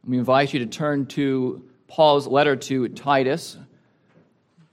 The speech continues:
Although we'll be reading all of Titus two, I will only be focusing on certain verses. When we come back to Titus in November, 'cause we're taking a month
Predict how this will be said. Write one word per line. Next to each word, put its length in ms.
Although 360
we'll 100
be 100
reading 480
all 300
of 140
Titus 480
two, 600
I 120
will 140
only 200
be 80
focusing 480
on 300
certain 420
verses. 840
When 100
we 100
come 380
back 380
to 140
Titus 680
in 420
November, 560
'cause 160
we're 100
taking 280
a 60
month 340